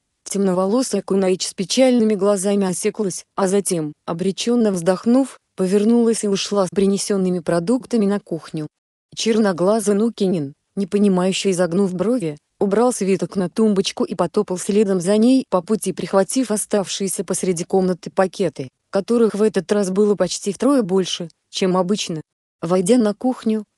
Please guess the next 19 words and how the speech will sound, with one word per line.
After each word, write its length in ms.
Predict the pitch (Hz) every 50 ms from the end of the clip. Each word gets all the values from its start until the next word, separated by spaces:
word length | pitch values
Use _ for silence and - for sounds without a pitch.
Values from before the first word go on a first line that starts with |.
| _
откуда 380 | - 170 - - - 240 214 226
доносились 600 | 185 196 196 185 180 - - - 196 208 214 180
звуки 320 | 180 180 196 190 - 202
захлопывающихся 1040 | 190 170 196 196 - - 247 254 - 240 208 233 240 226 - - 202 - - - -
оконных 480 | - 170 - - 170 175 170 165 160
ставней 420 | - - - 208 202 185 190 196 196
и 160 | - - 185
чёрного 460 | - - 214 196 190 196 190 180 196
хода, 420 | 185 - 240 247 208 220 247 254 - _ _
а 100 | - 185
после 360 | 165 - 208 208 - - 175 -
этого 360 | - 180 175 - 202 190 190
щелчок 520 | - - - 180 175 - - - 247 -
от, 160 | 196 180 175 - _
как 220 | - 190 180 - -
он 160 | 185 185 170
понял, 500 | - - 202 180 165 147 135 127 131 - _
включившегося 840 | - - - 185 196 170 - - 190 170 - - 190 180 - 208 180
света, 560 | - 180 190 220 226 - - 147 143 143